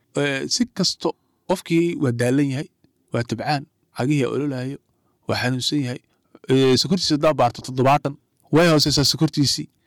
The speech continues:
Haa, socodkaa dhigaa. Sokortu maxay hooseysaa? Insuliinka baabi'iyey.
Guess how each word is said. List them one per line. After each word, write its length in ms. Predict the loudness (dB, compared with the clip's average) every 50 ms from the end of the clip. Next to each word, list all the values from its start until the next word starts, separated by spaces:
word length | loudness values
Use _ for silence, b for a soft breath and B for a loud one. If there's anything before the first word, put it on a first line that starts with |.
| _ _ _
Haa, 420 | -8 -4 -2 0 2 2 2 0 -2
socodkaa 380 | -2 -2 -4 -2 0 0 2
dhigaa. 160 | 2 2 2
Sokortu 260 | 2 2 0 -2 -2 0
maxay 140 | 2 2
hooseysaa? 320 | 2 2 2 0 0 0 -2 B B B B
Insuliinka 420 | 0 0 4 4 4 4 4 4 4
baabi'iyey. 440 | 4 4 4 4 0 -2 -2 -6